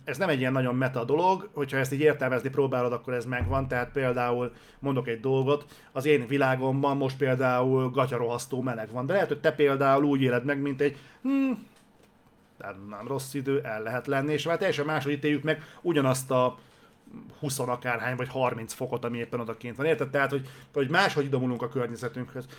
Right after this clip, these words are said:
Valószínűleg az oroszoknál is van egy ilyen valóságtorzító mező, hogy,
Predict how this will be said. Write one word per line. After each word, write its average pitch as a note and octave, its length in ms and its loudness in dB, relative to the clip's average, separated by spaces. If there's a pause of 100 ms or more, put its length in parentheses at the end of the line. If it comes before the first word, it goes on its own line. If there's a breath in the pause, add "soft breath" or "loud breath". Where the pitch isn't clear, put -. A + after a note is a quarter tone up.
(140 loud breath)
Valószínűleg A#3 440 4
az A3 100 4
oroszoknál C#3 360 2
is C3 60 -2
van C#3 100 0
egy C3 120 -2
ilyen C#3 240 4
valóságtorzító C3+ 840 2
mező, C#3+ 320 2 (280 loud breath)
hogy, D3+ 220 8